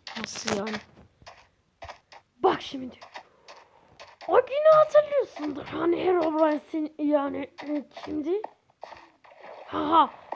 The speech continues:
Ebedi düşmanın Null. Evet.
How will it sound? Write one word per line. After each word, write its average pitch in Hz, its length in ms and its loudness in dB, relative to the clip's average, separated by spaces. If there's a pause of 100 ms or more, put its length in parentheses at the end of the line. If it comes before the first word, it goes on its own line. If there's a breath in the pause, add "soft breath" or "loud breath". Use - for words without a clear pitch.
(140)
Ebedi 311 600 2
düşmanın 294 840 0
Null. 294 540 6 (520)
Evet. 233 280 -8